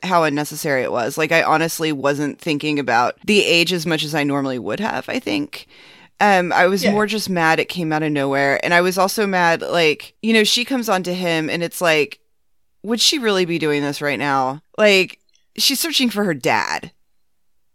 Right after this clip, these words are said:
Speaker 2: Yeah.
Speaker 1: It, I don't know. It, 'cause it
Speaker 2: Yeah, it's kinda weird sort of daddy issues happening there. <laughs>
Speaker 1: And,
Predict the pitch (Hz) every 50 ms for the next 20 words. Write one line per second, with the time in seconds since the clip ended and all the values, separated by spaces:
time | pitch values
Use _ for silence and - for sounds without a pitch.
0 | _ _ _ _ _ _ _ _ _ _ _ _ _ _ _ _ 185 185 196 180
1 | 151 120 139 190 208 196 - _ _ _ _ _ _ _ _ 185 202 196 196 190
2 | 180 170 147 147 139 - - 220 214 - _ - - - 277 220 254 - - 185
3 | 175 - - - - - - - - - - - - _ - _ - _ - 262
4 | 254 269 254 196 202 196 190 160 156 - - 190 160 - 147 143 151 143 147 143
5 | 151 135 135 139 143 - - 147 139 139 139 143 - - 156 151 147 131 - 139
6 | 143 143 151 151 160 151 170 151 - - - - - - - - - - - 262
7 | 277 277 262 254